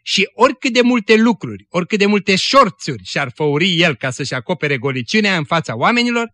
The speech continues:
în fața lui Dumnezeu, tot descoperit rămâne.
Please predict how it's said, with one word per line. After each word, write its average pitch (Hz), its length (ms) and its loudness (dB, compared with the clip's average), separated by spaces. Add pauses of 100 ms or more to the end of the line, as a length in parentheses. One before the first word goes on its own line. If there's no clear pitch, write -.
(420)
în 135 220 -6
fața 202 360 0
lui 185 140 0
Dumnezeu, 175 600 0 (360)
tot 254 200 0
descoperit 151 680 0
rămâne. 127 500 -2